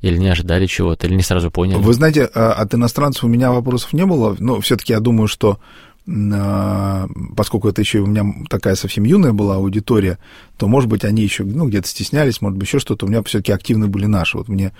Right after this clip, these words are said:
Speaker 2: все вопросы, которые были заданы, ребят, которые подходили, это были наши. А, по-моему, девочка из Беларуси была, если сейчас я ничего не путаю. Вот. А, а, но,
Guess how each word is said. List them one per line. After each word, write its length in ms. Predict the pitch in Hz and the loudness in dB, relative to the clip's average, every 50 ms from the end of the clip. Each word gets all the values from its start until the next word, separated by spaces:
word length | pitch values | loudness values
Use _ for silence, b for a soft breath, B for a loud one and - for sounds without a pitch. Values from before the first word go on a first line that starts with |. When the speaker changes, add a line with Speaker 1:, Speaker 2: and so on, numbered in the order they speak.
| B B B B B B | B B B B B B
Speaker 2:
все 180 | B - 110 101 | B -2 0 2
вопросы, 320 | 101 95 - 107 101 - | 2 2 0 -2 -2 -2
которые 260 | - - - 101 101 | -4 -6 -4 -2 -2
были 140 | 95 98 101 | 0 0 2
заданы, 320 | 107 135 180 190 180 123 104 | 4 4 4 4 2 0 0
ребят, 440 | 101 101 101 98 98 98 101 95 | 0 0 -2 -4 -2 -2 -2 -4
которые 220 | - - 104 95 98 | -2 -4 -6 -4 -4
подходили, 480 | - - - - 104 120 170 175 131 | -8 -6 -2 -2 0 2 2 2 2
это 120 | 104 104 104 | 0 0 -2
были 200 | 101 107 101 104 | -2 0 0 0
наши. 300 | 104 101 82 - - - b b b b b b b b b b b b - | 0 0 0 -2 -6 -8 b b b b b b b b b b b b -10
А, 400 | - 90 90 90 90 90 87 90 92 - - 120 - _ _ - | -6 -4 -2 -2 -2 -2 -2 -4 -6 -8 -14 -20 -20 _ _ -4
по-моему, 420 | - 104 110 127 151 180 170 147 120 | 0 0 2 4 4 4 2 2 2
девочка 360 | 104 110 120 113 - - - | 2 2 2 2 0 -2 -6
из 60 | 95 | -4
Беларуси 480 | 95 98 101 104 110 110 107 - - - | -2 -2 0 0 2 0 0 -2 -4 -6
была, 140 | - 85 85 | -6 -6 -6
если 200 | 82 - - 87 | -6 -6 -8 -8
сейчас 300 | - - 85 - - - | -6 -6 -8 -8 -8 -8
я 60 | 95 | -8
ничего 220 | 87 - - 92 | -6 -4 -4 -4
не 80 | 90 92 | -4 -4
путаю. 400 | 95 - 151 - - 98 90 - B B B B B B B B B B B _ - - | -2 -2 -2 -2 -2 -4 -4 -4 B B B B B B B B B B B _ -16 -10
Вот. 600 | 190 160 98 98 98 98 98 92 90 87 - - - - | -6 -4 -2 -2 -2 -2 -2 -2 -4 -6 -8 -16 -16 -10
А, 640 | - 92 90 90 90 90 90 90 90 90 87 87 90 - - _ _ _ - - - _ _ - - - | -8 -4 -4 -2 -2 -2 -2 -2 -2 -2 -4 -4 -6 -10 -16 _ _ _ -20 -20 -20 _ _ -20 -20 -12
а, 920 | - 151 95 92 95 95 92 95 95 92 92 92 95 95 92 87 92 95 - | -8 -6 -4 -2 -2 -2 -2 -2 -2 -2 -2 -2 -4 -4 -6 -6 -6 -8 -6
но, 420 | - 101 101 101 104 113 131 139 | -6 -2 -2 0 2 4 4 6